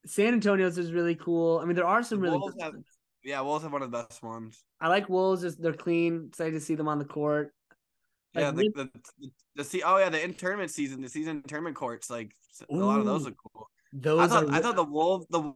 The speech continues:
Speaker 2: Wolves baby blue one, I thought was, like, the cleanest.
Speaker 1: I think they all look sick. I think
Speaker 2: Do you
Speaker 1: this
Speaker 2: think they're, like, do you think that, like, throws players off?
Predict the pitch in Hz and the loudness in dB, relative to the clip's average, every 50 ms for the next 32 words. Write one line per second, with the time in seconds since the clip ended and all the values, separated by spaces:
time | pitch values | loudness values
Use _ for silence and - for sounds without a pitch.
0 | _ 156 170 190 214 214 185 135 165 165 165 170 156 135 135 143 151 151 165 170 | _ 0 2 2 2 2 0 0 -2 -2 -2 -2 -4 -4 -4 -4 -2 0 0 0
1 | 160 151 147 147 - 165 151 147 135 139 131 131 131 120 110 - 101 - - - | 0 -2 -4 -4 -2 -2 0 0 -2 -4 -6 -6 -6 -8 -8 -10 -14 -14 -14 -12
2 | 117 117 120 117 120 120 110 101 85 - - - - - - _ _ _ _ _ | -10 -8 -8 -8 -8 -10 -12 -12 -14 -16 -18 -20 -20 -20 -20 _ _ _ _ _
3 | _ _ _ _ _ - 151 185 220 277 277 277 240 175 139 151 160 165 160 143 | _ _ _ _ _ -4 -2 0 0 0 2 4 4 4 4 4 4 4 2 0
4 | - - - - 143 - - - - _ _ _ _ _ _ _ _ _ _ _ | -2 -6 -12 -12 -14 -14 -16 -20 -20 _ _ _ _ _ _ _ _ _ _ _
5 | _ _ - 139 156 156 190 190 170 185 185 180 - 233 240 226 233 214 202 185 | _ _ -6 -6 -2 0 0 2 2 2 2 2 2 0 0 0 2 2 2 2
6 | 160 139 - - _ _ _ _ _ - 135 135 151 170 180 214 220 226 220 202 | 0 -2 -6 -16 _ _ _ _ _ -14 -6 0 0 0 0 0 0 0 0 0
7 | 202 - - - 135 131 135 143 143 147 - - 165 151 147 143 131 131 117 113 | -2 -4 -4 -4 -2 0 0 -2 -2 -4 -6 -4 -2 -2 -2 -2 0 0 0 2
8 | 123 127 131 | 0 0 -2